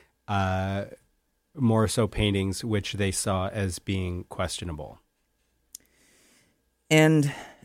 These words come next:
Speaker 2: as this story evolves, and I, I really encourage everyone, uh, if you're at all interested, uh, even if you're not, check this film out. It's not going to leave you <laughs> disappointed. I think it's as, as engaging as any,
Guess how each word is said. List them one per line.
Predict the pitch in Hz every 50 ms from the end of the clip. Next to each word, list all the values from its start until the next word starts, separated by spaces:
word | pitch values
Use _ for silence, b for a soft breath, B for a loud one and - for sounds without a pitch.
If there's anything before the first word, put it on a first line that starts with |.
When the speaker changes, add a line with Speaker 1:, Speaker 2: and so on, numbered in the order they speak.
| B -
Speaker 2:
as | - - 147 170 175
this | - 160 139 -
story | - - - - 139 143 135 131 113 82 113
evolves, | 107 101 - 127 123 127 113 95 95 95 101 -
and | 117 104 104
I, | 104 104 104 98 -
I | - 107 - - - -
really | - 104 107 117 131 143 156 147 131 113
encourage | 104 104 92 - 127 113 104 90
everyone, | 107 113 113 113 104 98 87 90 90 - - - _ - -
uh, | 101 90 90 90 87 - _ -
if | - 104 -
you're | 113 107 104 98
at | 90 101
all | 110 117 110
interested, | 107 113 107 - 101 95 98 - - 101 92 110 - - b b b b b b -
uh, | - 92 92 - -
even | - 101 110 131 131
if | 101 -
you're | - 95
not, | 101 101 104 98 - - - -
check | - - - 110 117 - -
this | - 101 98 -
film | - 110 101 98 95 95
out. | 95 107 113 - -
It's | - 104 - - - - -
not | - 104 107 113 120 - - 110
going | 117 113 107 107 -
to | - 104
leave | 104 107 110 110 101
you | 104 104 98
<laughs> | 98 110
disappointed. | - - 113 - - - 143 131 - - - 110 80
I | 120
think | 120 - 170 175 - 151
it's | 127 - - 131
as, | 113 113 107 107 - b b b b b b b b b b -
as | 113 104 113
engaging | 107 104 98 98 120 123 139 156 165 139 135 127 110 104 95
as | 90 101 98 101 110 113
any, | - 101 117 135 143 123 110 85 92 101 101